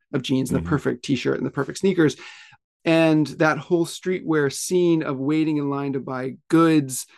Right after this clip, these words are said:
Speaker 1: reselling them a year later for triple, all of that really started with Japan. And, but at, at the time in, in the United States, if you went to a brand like Supreme in New York, you would literally just walk in the door, you'd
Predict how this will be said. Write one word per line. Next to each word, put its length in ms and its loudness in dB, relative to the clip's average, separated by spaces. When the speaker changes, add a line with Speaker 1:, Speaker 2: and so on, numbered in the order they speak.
Speaker 1:
reselling 800 2
them 160 2
a 40 0
year 180 0
later 380 -2
for 200 -10
triple, 440 0
all 240 2
of 100 -6
that 320 -4
really 360 -2
started 300 -6
with 100 -6
Japan. 380 -4
And, 120 -6
but 140 -4
at, 180 -2
at 220 -2
the 80 2
time 400 2
in, 280 2
in 160 -2
the 60 -2
United 260 -4
States, 440 2
if 140 -2
you 80 4
went 140 2
to 80 0
a 20 0
brand 260 -2
like 140 -6
Supreme 500 2
in 80 2
New 120 0
York, 460 -2
you 180 0
would 120 4
literally 340 4
just 100 -8
walk 300 -4
in 60 -2
the 120 -4
door, 380 8
you'd 180 -4